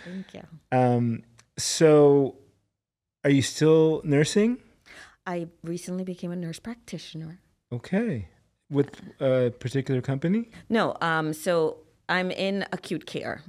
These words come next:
Speaker 1: So
Speaker 2: Okay.
Speaker 1: with n-, nurse practitioner, it's like you go from being an R N to a master's degree nurse, which is a acute care, l-, which is a nurse practitioner.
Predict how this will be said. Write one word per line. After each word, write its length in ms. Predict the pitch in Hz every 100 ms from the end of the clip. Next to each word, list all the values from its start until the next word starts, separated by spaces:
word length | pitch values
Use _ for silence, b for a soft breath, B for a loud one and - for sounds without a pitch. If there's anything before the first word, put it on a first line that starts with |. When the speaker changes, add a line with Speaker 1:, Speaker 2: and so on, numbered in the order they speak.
| -
Speaker 1:
So 200 | - 170
Speaker 2:
Okay. 80 | 160
Speaker 1:
with 180 | 165 175
n-, 180 | 175 -
nurse 240 | - 185 196
practitioner, 500 | 214 190 175 180 165
it's 160 | 160
like 380 | 165 151 147 - b b b -
you 120 | 185
go 120 | 175
from 220 | 170 170
being 220 | 160 151
an 160 | 151 147 -
R 200 | 180 175
N 440 | 156 147 147 147 - -
to 200 | 151 143
a 60 |
master's 760 | 143 143 165 - 156 147 147 - _ _ _ 240 - -
degree 300 | 160 156 147
nurse, 340 | 143 135 143
which 180 | 143 -
is 260 | 127 131
a 240 | 131 123 110 -
acute 380 | 143 - 139 -
care, 440 | - 139 131 127 -
l-, 140 | 131 -
which 240 | 170 160
is 180 | 156 147
a 140 | 135 127 -
nurse 220 | 156 151
practitioner. 640 | - 156 151 - 190 214